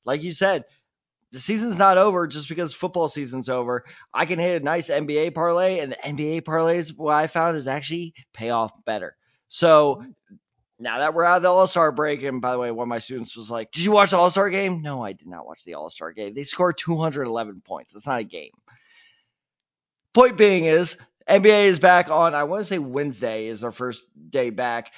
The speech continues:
Speaker 1: and I'm
Speaker 2: Wednesday
Speaker 1: telling
Speaker 2: and
Speaker 1: you,
Speaker 2: Thursday, yeah.
Speaker 1: yeah, I'm telling you guys, a lot of those bets are gonna be very interesting to watch. We have a lot of really good players, Chris Paul, Chris Middleton, a lot of Chris's, surprisingly, returning from injuries. How does that affect the odds? We are right here to help you out with that. So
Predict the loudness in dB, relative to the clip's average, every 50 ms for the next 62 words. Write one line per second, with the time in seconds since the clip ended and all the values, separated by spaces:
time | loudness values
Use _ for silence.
0 | -20 _ _ -4 -2 0 0 0 -2 -6 -10 -16 _ -6 -4 -4 -4 -2 -2 -2
1 | -2 -2 -2 -6 -8 -12 -14 -16 -16 -16 -14 -12 -12 -12 -8 -8 -6 -6 -8 -10
2 | _ _ _ -6 -4 -4 -2 0 2 2 2 2 2 2 4 4 4 2 2 -2
3 | -6 -6 -4 0 2 2 2 2 0 -2 -2 -2 -2 -2 -2 -2 -6 -8 -8 -8
4 | -8 -8 -8 -8 -6 -4 -4 -2 -2 -4 -4 -6 -10 -10 -10 -10 -8 -4 0 0
5 | 2 2 0 -2 -4 -4 -4 -4 -4 -4 -6 -6 -2 -2 0 0 -2 -2 -4 -4
6 | -4 -4 -4 -4 -4 -4 -4 -4 -4 -6 -4 -2 -2 0 0 -2 -4 -6 -8 -8
7 | -8 -10 -8 -4 0 2 2 4 4 2 0 -2 -6 _ _ _ -12 -12 -12 -10
8 | -8 -6 -4 -4 -4 -4 -4 -6 -6 -6 -6 -6 -8 -6 -2 -2 -2 -2 -2 -4
9 | -6 -8 -6 -8 -10 -12 -12 -12 -10 -8 -8 -8 -8 -10 -12 -12 -12 -12 -14 -18
10 | -20 _ _ -8 -6 -2 -2 -2 -2 -2 -4 -6 -6 -4 -4 -4 -4 -4 -4 -4
11 | -4 -4 -2 2 4 4 4 4 4 2 2 2 0 -2 -2 -2 -2 -2 0 2
12 | 2 4 2 2 0 -4 -10 -20 _ _ _ _ _ -6 -2 0 2 2 2 2
13 | 0 0 -2 -2 -4 -2 -2 -2 -2 -4 -2 -2 0 0 0 0 -2 -2 -2 -2
14 | -2 -2 -4 -6 -4 -2 -2 -2 -2